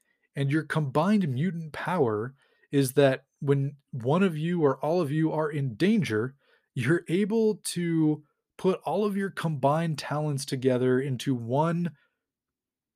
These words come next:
spirit thing that then inhabits a random body." Now, it could be one of your bodies, or it could be the body of some person who's walking down the street next to you.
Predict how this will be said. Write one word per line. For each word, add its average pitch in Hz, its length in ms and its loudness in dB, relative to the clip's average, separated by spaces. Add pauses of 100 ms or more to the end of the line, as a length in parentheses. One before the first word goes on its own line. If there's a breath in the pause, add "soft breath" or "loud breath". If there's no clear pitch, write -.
(1900)
spirit - 600 0
thing 120 440 -4 (260 soft breath)
that 139 200 4
then 160 300 2
inhabits 156 640 -4
a 147 80 0
random 147 520 0
body." 123 360 4
Now, 135 200 0
it 143 80 -6
could 131 100 -4
be 143 100 2
one 127 180 0
of 110 120 -6
your 190 220 6
bodies, 180 520 -2
or 170 260 0
it 151 100 -10
could 156 180 -6
be 151 280 0
the 139 80 4
body 143 440 2
of 127 180 2
some 147 320 -4 (260 loud breath)
person 170 340 0
who's 147 160 4
walking 147 440 0
down 156 180 -2
the 156 80 -4
street 160 300 -8
next 165 260 -6
to 135 100 -10
you. - 100 -10